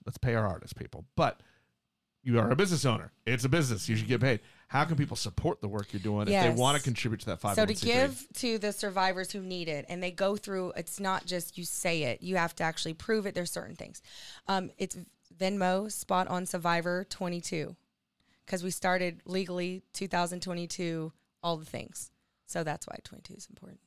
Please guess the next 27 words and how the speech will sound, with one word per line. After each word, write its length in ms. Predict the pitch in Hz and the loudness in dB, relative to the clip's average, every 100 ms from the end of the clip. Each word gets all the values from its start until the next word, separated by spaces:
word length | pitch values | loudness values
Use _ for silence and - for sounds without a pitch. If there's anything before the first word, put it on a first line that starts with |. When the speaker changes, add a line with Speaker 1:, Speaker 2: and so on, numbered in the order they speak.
| _ | _
Speaker 1:
That 280 | 107 107 104 | -2 -2 -4
is 500 | - 92 82 80 131 - _ | -6 -6 -6 -10 -14 -16 _
awesome. 420 | 87 80 - - - | -10 -10 -12 -18 -20
Speaker 2:
Spot 260 | - 180 | -6 -6
on 60 | 185 | -6
Survivor 360 | 202 214 226 | -8 -8 -8
twenty-two, 480 | 214 226 226 247 247 247 | -10 -12 -8 -8 -10 -8
Venmo, 400 | 202 220 220 214 - - - - | -6 -4 -4 -6 -12 -20 -20 -6
um, 200 | 175 180 | -4 -2
or 40 | 175 | -4
you 80 | 180 | -6
can 120 | 185 | -6
call 500 | - 196 202 202 208 _ _ _ _ _ _ | 2 4 6 4 -2 _ _ _ _ _ _
and 300 | 180 175 180 | -8 -8 -6
donate 420 | 175 185 190 185 | -4 -4 -4 -6
as 160 | - 180 | -6 -6
well. 480 | 180 180 170 175 185 | -2 -2 -2 -4 -4
That's 240 | 175 190 | 0 0
why 80 | 202 | 2
we 120 | 196 | 2
have 100 | 196 | 2
our 120 | 185 185 | 0 -2
foundation 580 | 185 180 175 175 185 170 | -2 -4 -4 -6 -6 -8
that 160 | 170 | -8
we're 240 | - 160 170 _ _ _ | -8 -10 -10 _ _ _
fundraising 520 | 190 185 175 170 175 | -6 -4 -6 -8 -12
for. 320 | 170 180 175 | -12 -12 -12